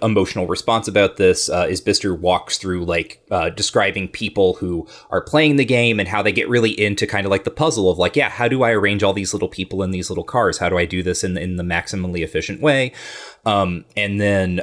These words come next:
oh, it turns out what I was doing was this. That's horrible. Like, people are crying. They're tearful. Um, and this is, uh, illustrative for Isbister because this is a, a great example of, like,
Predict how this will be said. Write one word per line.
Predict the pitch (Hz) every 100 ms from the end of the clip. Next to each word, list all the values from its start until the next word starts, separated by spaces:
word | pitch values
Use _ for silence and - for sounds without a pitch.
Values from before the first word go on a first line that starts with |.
| -
oh, | 156 123
it | 107
turns | - 131 104 113
out | 104 87
what | 101
I | 92
was | 90 -
doing | 95 95
was | 85 -
this. | 117 -
That's | 98 90
horrible. | - 110 104 98 98 92
Like, | 87 85
people | - 101 87
are | 82
crying. | 80 123 101 101 95 95
They're | 82
tearful. | 80 - 104 - 87 82 - - - - - -
Um, | 98 87 -
and | 113
this | 123 113
is, | 95 95 -
uh, | 95 90 87 - _
illustrative | 117 143 - 160 131 113
for | - 101
Isbister | - 117 - 110 95
because | 98 - 95 87 80 76 -
this | 123 135
is | 113 98 95
a, | 98 -
a | 92 85
great | 127 120
example | 92 98 92 104 95
of, | 90
like, | 90 80